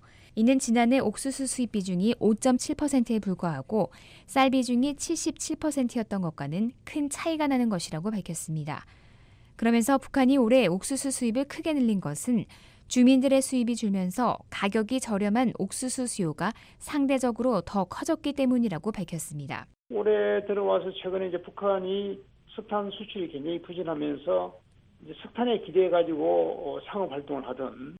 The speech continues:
Speaker 2: 그런 그 주민들의 시장 활동이 꽤 위축이 됐어요. 어, 전반적으로 지금 소득이 떨어지는 이제 그런 상황이 있기 때문에, 어, 어쩔 수 없이 이제 그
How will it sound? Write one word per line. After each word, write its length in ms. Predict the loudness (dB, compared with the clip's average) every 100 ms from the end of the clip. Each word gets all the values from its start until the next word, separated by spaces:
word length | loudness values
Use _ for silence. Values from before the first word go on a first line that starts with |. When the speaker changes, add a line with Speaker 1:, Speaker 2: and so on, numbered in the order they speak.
| -12
Speaker 2:
그런 440 | -4 -4 -4 -8 -8
그 440 | -8 -10 -12 -16 -18
주민들의 840 | -16 -8 -8 -6 -6 -4 -2 -4 -6 -14 -6
시장 240 | -4 -2
활동이 500 | -2 -4 -4 -6 -10 _ -10
꽤 140 | -6 -4
위축이 320 | -4 -6 -6
됐어요. 520 | -6 -4 -2 -2 -6 -10
어, 160 | -10
전반적으로 580 | -8 -4 -2 0 0 0
지금 220 | -2 -6
소득이 520 | -8 -10 -8 -6 -8 -6
떨어지는 760 | -2 0 0 -2 -4 -8 -16 -20 _ _ -20 -20 -12
이제 100 | -6
그런 680 | -2 -2 -2 -6 -8 -10 -14 -20 -16
상황이 460 | -2 0 2 0
있기 180 | -4 -6
때문에, 560 | -8 -6 -6 -6 -8 -12 _ _ _ _ _
어, 280 | -14 -12 -12
어쩔 200 | -8 -8
수 100 | -8
없이 160 | -12 -8
이제 360 | -4 -4 -4
그 100 | -6